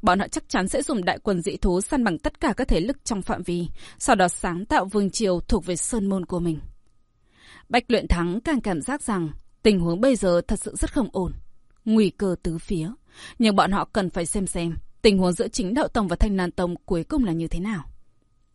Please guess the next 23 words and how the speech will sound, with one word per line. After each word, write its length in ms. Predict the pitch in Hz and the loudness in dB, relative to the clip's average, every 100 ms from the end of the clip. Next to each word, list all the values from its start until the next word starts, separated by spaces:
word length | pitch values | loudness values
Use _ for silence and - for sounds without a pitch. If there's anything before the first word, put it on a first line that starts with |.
| _ _ _ _ - | _ _ _ _ -14
Sơn 400 | - - 190 175 | -2 2 2 2
Môn. 200 | 170 160 - - - _ _ _ _ _ - | -2 -4 -8 -14 -20 _ _ _ _ _ -12
"Sư 200 | - 226 | 2 4
tỷ, 220 | 208 180 - - - - - | 4 2 -2 -12 -20 -10 0
tình 140 | 208 | 4
huống 140 | 185 185 | 6 8
của 120 | 262 | 8
Bảo 140 | 190 | 8
Bảo 220 | 175 156 | 8 4
thế 120 | 151 196 | 2 2
nào 180 | 247 | 2
rồi?" 180 | 180 156 - - - _ _ _ _ _ _ _ - | 2 -2 -6 -18 -20 _ _ _ _ _ _ _ 0
Lâm 260 | 208 190 | 4 4
Phàm 320 | 165 185 165 160 | 2 0 0 -2
vuốt 180 | 240 | -2
ve 120 | 277 202 | -2 -2
bụng 160 | 185 | -4
sư 180 | - 202 | -2 -4
tỷ, 300 | - 202 156 - - | -2 -4 -6 -12 -8
mỉm 240 | 214 214 170 | -2 -2 -2
cười 200 | 202 180 | -2 -2
hỏi 200 | 180 160 | -2 -4
nàng. 260 | 160 156 | -6 -6